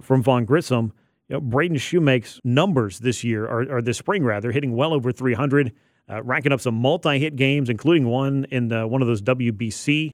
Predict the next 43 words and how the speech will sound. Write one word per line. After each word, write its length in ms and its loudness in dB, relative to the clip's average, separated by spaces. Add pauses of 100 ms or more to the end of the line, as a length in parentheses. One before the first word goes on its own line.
(120)
contests 420 0
against 220 -2
Puerto 180 2
Rico. 440 2 (520)
These 420 -2
are 180 0
the 220 -2
kind 380 -4
of 240 2
performances 640 0
that 120 -4
can 160 0
get 300 0
you 140 0
on 260 -2
the 100 4
radar 460 2
in 180 -6
a 80 -4
good 540 0 (100)
way 560 0
in 140 -4
spring 320 -2
training. 460 0 (500)
And 200 2
for 340 4
Braden 440 -2
Shewmake, 380 0
I 80 2
think 160 0
it's 100 -2
a 60 -2
name 280 2
you 60 2
need 140 2
to 40 -6
keep 220 -2
in 60 0
mind 260 0
who 80 0
we're 140 -2
gonna 180 -2
see 460 -2